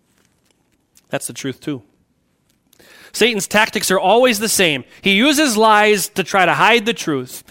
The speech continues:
He wants you to doubt the truth.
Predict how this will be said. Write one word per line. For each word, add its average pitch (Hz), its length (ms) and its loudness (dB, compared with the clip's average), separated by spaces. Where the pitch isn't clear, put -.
He 180 240 -6
wants 214 320 0
you 214 100 -6
to 180 140 -6
doubt 170 580 -2
the 127 80 -10
truth. - 460 -12